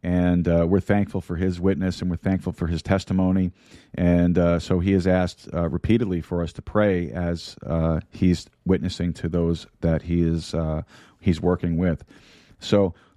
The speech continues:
uh, let's go to the Lord in prayer for those that are in need of salvation. Our Heavenly Father, we want to thank you, uh, tonight. Lord, we want to thank you for the gift of salvation that you've given us through your precious Son, the Lord Jesus Christ.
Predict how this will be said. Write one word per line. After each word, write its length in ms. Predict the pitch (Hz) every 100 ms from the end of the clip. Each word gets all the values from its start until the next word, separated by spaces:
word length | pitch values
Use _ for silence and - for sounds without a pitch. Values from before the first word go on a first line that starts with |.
| _ _ -
uh, 180 | 101 98
let's 220 | 117 -
go 100 | 147
to 60 | 113
the 80 |
Lord 240 | 104 107 104
in 80 | 90
prayer 340 | - 98 87
for 120 | -
those 440 | 82 98 92 87 - -
that 160 | 92
are 80 | 87
in 120 | 87
need 200 | 90 90
of 80 | 82
salvation. 720 | - 85 80 85 80 73 73 - _
Our 200 | - 110
Heavenly 320 | 107 117 110 98
Father, 340 | 104 107 104
we 120 | 107
want 180 | 117 113
to 40 |
thank 340 | 85 95 98 -
you, 160 | 80 - _ _ -
uh, 140 | 78
tonight. 460 | - 85 87 87 82
Lord, 220 | - 87 87
we 40 |
want 120 | 87
to 100 | 85
thank 280 | - 90 87
you 100 | 90
for 120 | -
the 80 | 82
gift 280 | 78 90 -
of 100 | -
salvation 680 | - 85 78 80 82 - 78 90
that 180 | 90
you've 140 | 95 85
given 260 | 101 90
us 260 | 80 76 - _ _ _ _ -
through 160 | 110
your 160 | 107 101
precious 460 | - 101 95 - 82
Son, 440 | - 92 76 85
the 100 | -
Lord 360 | 87 87 85 80
Jesus 400 | - 85 76 73
Christ. 480 | - 92 78 -